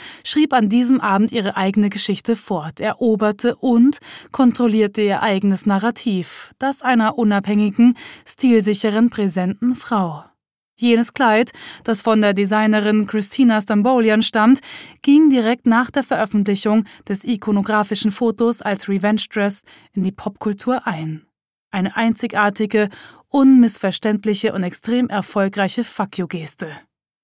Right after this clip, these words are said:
In den folgenden Tagen zierten nicht mehr Charles und Camilla die Titelseiten der Boulevardzeitschriften, sondern Diana Spencer,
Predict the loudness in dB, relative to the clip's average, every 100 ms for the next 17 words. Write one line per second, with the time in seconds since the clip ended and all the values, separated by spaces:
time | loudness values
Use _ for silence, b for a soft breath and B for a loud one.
0 | _ _ _ _ _ _ _ _ _ 0
1 | 2 4 4 4 4 2 2 4 4 4
2 | 2 0 2 2 2 0 -2 -2 2 2
3 | 2 -2 2 4 4 2 0 -4 -4 -2
4 | 2 2 2 2 2 2 2 0 0 0
5 | 0 0 -2 0 0 2 2 2 2 2
6 | 2 0 0 0 -2 -2 0 0 2 0